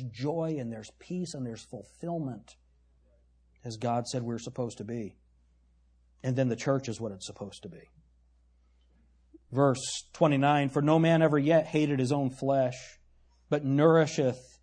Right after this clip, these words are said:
and cherisheth it, even as the Lord the church. For we are members of his body, of his flesh,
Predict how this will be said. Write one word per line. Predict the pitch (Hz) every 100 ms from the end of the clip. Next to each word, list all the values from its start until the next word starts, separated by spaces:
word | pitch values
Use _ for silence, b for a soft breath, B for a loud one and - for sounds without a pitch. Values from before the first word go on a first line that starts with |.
| _ _ _
and | 139 127
cherisheth | 127 - 165 156 147 143 123 -
it, | 113 - - _ _ _ _
even | 151 156 170
as | 151 135
the | 120
Lord | 117 117 135 123 101 - _
the | 107
church. | - 127 - - - _ _ _ _ _ _ _ _ _
For | 180
we |
are | 196
members | 160 170 233 202 139
of | 131
his | 202
body, | 151 151 165 147
of | 123
his | 151 165 -
flesh, | 120 104 127 - -